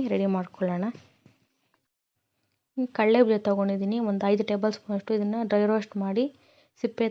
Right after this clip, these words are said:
ತೆಗೆದು ಈ ಥರ ಹಾಕ್ಕೋಬೇಕು. ಒಂದು ಐದು ಟೇಬಲ್ ಸ್ಪೂನ್ ಅಷ್ಟು ಕಡಲೆಪಪ್ಪು, ಒಂದು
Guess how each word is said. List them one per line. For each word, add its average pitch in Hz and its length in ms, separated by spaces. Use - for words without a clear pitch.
ತೆಗೆದು 202 320
ಈ - 20
ಥರ 214 200
ಹಾಕ್ಕೋಬೇಕು. 196 560
ಒಂದು 214 160
ಐದು 226 240
ಟೇಬಲ್ 208 260
ಸ್ಪೂನ್ 202 260
ಅಷ್ಟು - 280
ಕಡಲೆಪಪ್ಪು, 208 680
ಒಂದು 214 140